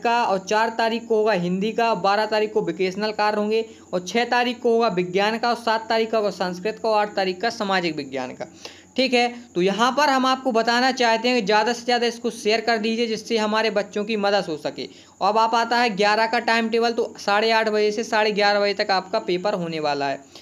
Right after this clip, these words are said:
यहाँ पर आप इसका स्क्रीनशॉट भी ले सकते हैं, ठीक है। क्या कर सकते हैं, स्क्रीनशॉट यहाँ पे ले सकते हैं और हम छोटा करे दे रहे हैं, ठीक है। तो इसका आप स्क्रीनशॉट यहाँ पे ले सकते हैं।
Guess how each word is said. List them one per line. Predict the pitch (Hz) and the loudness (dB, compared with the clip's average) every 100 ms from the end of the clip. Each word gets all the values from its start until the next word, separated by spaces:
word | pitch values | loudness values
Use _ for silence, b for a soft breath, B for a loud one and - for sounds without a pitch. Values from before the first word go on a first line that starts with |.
| B - | B -4
यहाँ | 185 | 0
पर | 226 | 2
आप | 226 226 | 2 0
इसका | 220 233 220 | -2 -2 -2
स्क्रीनशॉट | 220 208 220 226 220 | -2 -4 -2 -4 -2
भी | 220 | 0
ले | 214 | 0
सकते | 214 220 214 226 | 0 -4 -2 -2
हैं, | 202 | 0
ठीक | 247 | -2
है। | 226 | -2
क्या | 220 208 | 0 0
कर | 208 202 | 0 -2
सकते | 208 202 226 | -6 -6 -4
हैं, | 233 | -4
स्क्रीनशॉट | 214 202 190 185 190 175 | -4 -6 -6 -4 -4 -2
यहाँ | 175 170 | -2 0
पे | 233 - B B 170 | -2 -2 B B -4
ले | 175 | -2
सकते | 160 165 | -4 -4
हैं | 165 | -2
और | 170 | 0
हम | 185 | -2
छोटा | 180 180 170 | -4 -4 -2
करे | 170 170 170 | -2 -2 -2
दे | 165 | 0
रहे | 170 | 0
हैं, | 190 240 B B - - | -2 -4 B B -12 -6
ठीक | 208 | -4
है। | |
तो | 196 | -2
इसका | 180 180 175 | -4 -2 0
आप | 180 | 0
स्क्रीनशॉट | 175 - 170 170 175 165 | -4 -6 -6 -6 -6 -4
यहाँ | 165 156 | -2 -2
पे | 196 | -4
ले | 196 160 | -2 -2
सकते | 156 143 - 139 | -2 -6 -8 -8
हैं। | 139 | -8